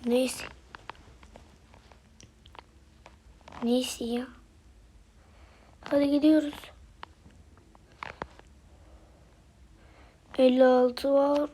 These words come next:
ve ben dörtteyim. O pet çok işe yaradı bu arada.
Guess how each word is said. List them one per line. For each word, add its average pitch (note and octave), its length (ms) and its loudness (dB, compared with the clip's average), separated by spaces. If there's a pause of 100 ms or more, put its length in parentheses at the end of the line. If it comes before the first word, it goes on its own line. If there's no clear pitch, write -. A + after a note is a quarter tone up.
ve C4 200 4
ben C#4 520 4
dörtteyim. B3 1040 4 (600)
O C4 80 0
pet D4+ 440 4
çok C#4 220 4
işe - 200 0
yaradı A#3+ 440 4
bu A#3+ 120 2
arada. B3 500 -2